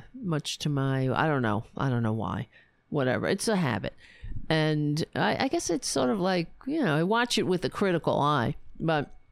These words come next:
um, he, J-, Joe Scarborough was a re-, in the House of Representatives when this, the whole Clinton impeachment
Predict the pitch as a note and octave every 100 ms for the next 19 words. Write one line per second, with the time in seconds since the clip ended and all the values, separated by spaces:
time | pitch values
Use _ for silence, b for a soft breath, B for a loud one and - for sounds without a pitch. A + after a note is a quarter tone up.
0 | - - - - - - - - - -
1 | - C#3+ - - - F#3 F3 F3 E3+ E3
2 | E3+ B3 C4+ D4+ B3 F3 - F#3 - E4+
3 | F#4 - C#4 A#3 G3 F3 D#3+ F3+ G3 F#3+
4 | - D#3 C#3+ D#3 - F3+ F#3 F3+ F3 E3
5 | D3+ E3+ F3 E3+ D3+ D#3 D3 C3+ C#3+ F#3+
6 | G3+ E3 C#3 G#2+ E2 C3+ - D3+ C#3+ C3+
7 | B2 F#2 C3+ D3 C#3 - - - C#3 D3
8 | C3 - - F#3+ E3+ D3+ C3+ C3+ - D3+
9 | C#3+ - - G#2+ -